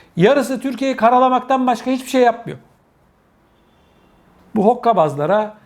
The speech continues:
aman siz siz olun, güvenmeyin, inanmayın. Federal Meclis'te ihanet ediyorlar. Türkiye'ye,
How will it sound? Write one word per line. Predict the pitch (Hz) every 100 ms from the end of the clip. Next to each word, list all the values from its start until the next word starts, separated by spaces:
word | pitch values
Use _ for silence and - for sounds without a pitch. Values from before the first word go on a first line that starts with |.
| _ _ _
aman | 214 220 151 131
siz | - - 226 -
siz | 240 202
olun, | 156 151 208 - _ - - _ _ _ 156
güvenmeyin, | 143 185 240 233 196 156 190 233 220 - -
inanmayın. | 185 147 135 131 131 - _ _ - - -
Federal | - 220 285 285 311
Meclis'te | 294 277 277 254 254 - 330 285
ihanet | 240 254 294 311 302
ediyorlar. | 294 240 214 165 127 - - _ _ _ _ _ _ _ _ _ _ _ _ - _ -
Türkiye'ye, | - 320 330 302 294 247 156